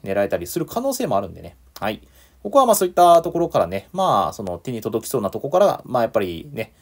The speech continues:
あの、結構なレアカードまで狙えるシーズンにね、今年もなりそうなんで、まあ、ぜひね、どちらにも期待して、まあ、残しておくっていうのはね、いいんじゃないかなと思います。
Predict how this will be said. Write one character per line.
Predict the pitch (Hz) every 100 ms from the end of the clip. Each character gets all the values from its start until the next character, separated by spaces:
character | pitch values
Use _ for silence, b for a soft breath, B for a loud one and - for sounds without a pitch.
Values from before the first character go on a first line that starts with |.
| b b b b
あ | 98
の、 | 92 87 82 -
結 | 110
構 | 92
な | 82
レ | 98
ア | 143
カ | 143 -
ー | 127
ド | 101
ま | 92
で | 82 - b b -
狙 | 117
え | 120
る | 110
シ | 123
ー | 101
ズ |
ン | 82
に |
ね、 | 87
今 | 101 104
年 | 98
も | 92
な | 101
り | 123
そ | 120
う |
な | 98
ん | 82
で、 | 78 - -
ま | 92
あ、 |
ぜ | 98
ひ | -
ね、 | 90 110 -
ど | 101
ち | 90
ら | 113
に | 156
も | 214
期 | -
待 | 92
し | -
て、 | 82 - -
ま |
あ、 |
残 | 92 90
し | 98
て | -
お | 208
く | 208
っ |
て | 240
い |
う |
の | 269
は | 107
ね、 | 95
い |
い | 98
ん |
じ | 90
ゃ |
な | 85
い | 82
か | 107
な | 147
と | - - -
思 | 180 165
い | 82
ま | 123 147
す。 | - -